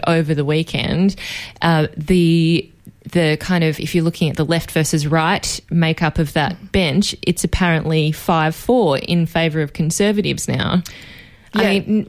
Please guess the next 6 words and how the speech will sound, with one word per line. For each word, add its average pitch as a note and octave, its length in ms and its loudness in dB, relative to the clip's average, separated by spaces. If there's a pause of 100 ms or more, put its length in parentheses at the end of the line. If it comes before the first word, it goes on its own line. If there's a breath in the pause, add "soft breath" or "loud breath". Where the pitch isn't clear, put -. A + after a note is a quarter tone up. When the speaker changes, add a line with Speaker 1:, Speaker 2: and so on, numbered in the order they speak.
(120)
Speaker 1:
obviously A3 520 0
not F3 160 0
all F3+ 240 0
judges E3 440 -2
for - 220 -4
every D#3+ 720 0